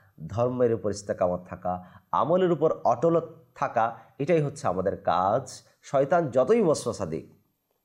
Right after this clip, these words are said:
শয়তান যতই ওয়াসওয়াসা দিক, যতই কুমন্ত্রণা দিক,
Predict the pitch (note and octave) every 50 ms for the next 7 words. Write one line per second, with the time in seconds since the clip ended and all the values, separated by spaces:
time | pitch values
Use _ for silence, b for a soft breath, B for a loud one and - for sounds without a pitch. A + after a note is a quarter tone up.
0 | _ _ _ - - - D2 D#2 - G2+ B2+ D3+ F3 B B B B B - E2+
1 | F#2 A#2 A#2+ A#2 G#3 A3+ A3 F#3 D#3 B2+ - - B2 A#2+ B2 A2 G#2 A#2 B2 A#2
2 | B2 - - - - F#2+ G2+ G2 D#3 D#3+ D3+ - B2+ A2+ A2 G2+ F#2+ G#2+ G#2 F#2+
3 | F#2 F2 G2 A2 A2+ -